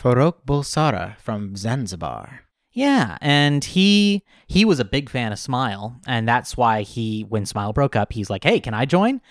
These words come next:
Speaker 2: And they said, "Yes, 'cause we'd love to keep playing and not have Roger go back to trying to be a dentist and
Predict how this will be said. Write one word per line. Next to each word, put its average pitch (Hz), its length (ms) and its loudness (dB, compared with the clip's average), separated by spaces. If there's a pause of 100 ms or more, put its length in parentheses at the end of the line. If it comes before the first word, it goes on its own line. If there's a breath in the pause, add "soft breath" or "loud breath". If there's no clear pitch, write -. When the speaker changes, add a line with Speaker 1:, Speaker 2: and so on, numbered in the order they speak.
(260 soft breath)
Speaker 2:
And 107 100 -8
they 101 80 -4
said, 98 260 -6
"Yes, 98 520 -2
'cause 107 180 -8
we'd 131 200 -4
love 135 260 2
to 117 100 -2
keep - 400 -4
playing 160 420 2
and 110 300 0
not 123 220 2
have 131 260 0
Roger 123 320 2
go 117 140 0
back 120 240 2
to 113 80 -4
trying 120 260 0
to 120 60 -2
be 117 160 0
a - 20 -2
dentist 107 580 -2
and 98 220 -2